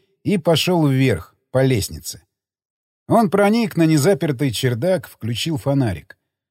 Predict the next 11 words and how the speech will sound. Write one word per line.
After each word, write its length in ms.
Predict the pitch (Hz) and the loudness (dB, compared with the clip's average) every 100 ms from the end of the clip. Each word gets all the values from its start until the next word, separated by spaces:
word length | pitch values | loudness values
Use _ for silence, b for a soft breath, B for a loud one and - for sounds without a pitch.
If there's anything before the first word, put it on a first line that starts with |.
| _ _ - | _ _ -4
Громко 420 | 165 214 165 170 | 2 2 2 -2
шумел 400 | - 165 185 151 | 0 0 2 0
дождь 380 | 123 185 139 107 | 0 -2 -2 -2
над 160 | 101 | -4
головой. 580 | 90 104 104 95 71 - _ _ _ _ - | -2 -2 0 -2 -6 -16 _ _ _ _ -14
Бульдог 480 | 85 123 165 220 139 | -6 -2 4 4 4
двинулся 540 | 156 208 185 139 151 | 0 2 2 2 0
в 60 | 110 | 0
сторону 500 | - 190 180 160 147 | -2 0 2 2 2
соседнего 580 | 143 135 156 127 127 113 | 0 -2 -2 -2 -2 -2
подъезда. 680 | 127 127 127 85 69 - | -2 -2 -2 -4 -8 -20